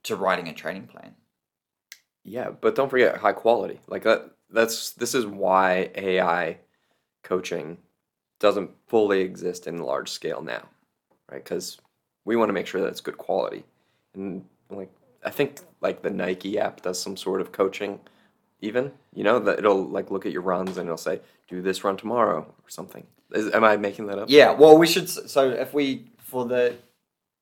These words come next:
Speaker 2: Should we
Speaker 1: top
Speaker 2: define what
Speaker 1: Yeah,
Speaker 2: A I
Speaker 1: yeah, for the topic of this,
Speaker 2: Yeah.
Speaker 1: I guess it's, like, being able to,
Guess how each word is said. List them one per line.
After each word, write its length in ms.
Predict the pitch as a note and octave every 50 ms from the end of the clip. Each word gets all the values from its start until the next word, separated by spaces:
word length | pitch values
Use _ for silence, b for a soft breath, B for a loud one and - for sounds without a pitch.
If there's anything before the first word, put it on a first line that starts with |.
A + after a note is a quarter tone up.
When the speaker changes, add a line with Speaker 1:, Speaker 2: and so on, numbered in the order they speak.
| _ _ _ _
Speaker 2:
Should 160 | - - D#3+
we 120 | E3 F#3 F3+
Speaker 1:
top 140 | F3+ E3+ -
Speaker 2:
define 380 | - C#3 A#2+ B2 C3 C3 B2
what 140 | A2 G#2 G#2
Speaker 1:
Yeah, 240 | B2 B2 A2 G2+ G2
Speaker 2:
A 40 | G2
I 80 | G2 G2
Speaker 1:
yeah, 260 | G#2+ A2 A2 G2 F2
for 160 | - - A2+
the 100 | G#2+ A2
topic 360 | A2 - C3+ C#3 D#3+ D3+ -
of 100 | G#2+ F#2+
this, 240 | G2+ A2 F#2+ F2+ E2+
Speaker 2:
Yeah. 60 | E2+
Speaker 1:
I 60 | E2+
guess 200 | F2 F2+ E2+ -
it's, 340 | F#2+ D#2+ D2 - - - -
like, 380 | - F#2 F2+ E2 D#2 - - - _ _ _ _ _ _ _ _ _ _ _ _ _ _ _ _ _ _ _ _ _ _ _ -
being 160 | A#2 A#2+ A#2+
able 300 | A#2+ A#2+ B2 A#2+ A#2+ A#2
to, 500 | - - A#2+ A#2 A2+ A2+ A2 A2 A2 G#2+